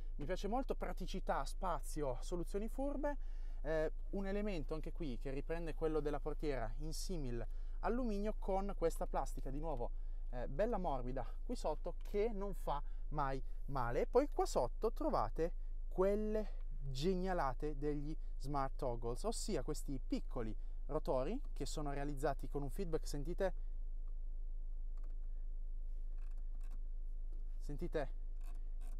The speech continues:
veramente molto piacevole, eh, che però integrano al loro interno, vedete, un piccolo display e io cliccando posso andarne a modificare le funzionalità. Una soluzione che, ok, mm,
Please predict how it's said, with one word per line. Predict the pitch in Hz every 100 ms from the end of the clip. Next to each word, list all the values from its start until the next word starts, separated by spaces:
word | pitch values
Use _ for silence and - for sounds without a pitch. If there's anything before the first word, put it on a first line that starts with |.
| - - - - - - -
veramente | 139 196 220 180
molto | 185 262 240 240
piacevole, | 262 - 240 247 254 262 - - - -
eh, | 185 190 -
che | - 262
però | 208 220 214
integrano | 202 165 143 143 143 -
al | 175
loro | 196 202
interno, | 196 180 139 147
vedete, | 143 147 131
un | 143 143
piccolo | 233 - 156
display | 156 - 123 104 185 - -
e | 220
io | 175 135
cliccando | 233 - 127 113 135 165 - -
posso | - 185 - 190 - - -
andarne | 196 196 175 156
a | 160
modificare | 170 165 208 - 165 139 151 -
le | 147 156 151 -
funzionalità. | - 175 160 - 151 135 - 135 117
Una | 165 180
soluzione | 240 233 - 156 127 127
che, | 156 151
ok, | 147 - 135 107 98 107 - - - 147
mm, | 151 156 156 160